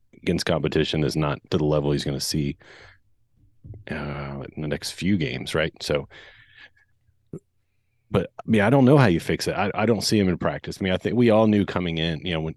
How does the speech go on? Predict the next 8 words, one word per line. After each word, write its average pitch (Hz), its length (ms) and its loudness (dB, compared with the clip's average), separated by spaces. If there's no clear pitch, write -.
when 82 160 -6
he 76 320 -6
committed 80 460 0
that 69 180 -2
he 90 120 -4
wasn't, 78 420 -2
you - 140 -18
know, - 180 -16